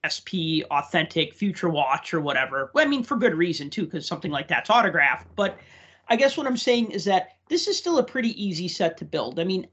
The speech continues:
I like to buy enough to kinda get close to building a set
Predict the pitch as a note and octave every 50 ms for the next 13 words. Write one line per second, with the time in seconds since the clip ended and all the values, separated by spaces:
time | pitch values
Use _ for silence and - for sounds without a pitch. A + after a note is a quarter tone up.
0 | _ - A3 C4 C#4+ D4+ D#4 D#4 - B3+ - C4 A#3 A3+ A3+ G#3+ - F#3 F#3 F3
1 | F3+ F#3 - _ - A3+ A3 - F3 F3+ F3+ F3+ E3+ D3+ F#3 E3 E3 - _ _
2 | _ _ _ _ - - - _ - D3 C3 - G3+ C#4 - - - - - D#4+
3 | A3+ D4+ D4+ D4+ - D#4+ D4+ D4+ D#4 D#4 - - D#4+ D#4 D#4+ D#4+ - - - -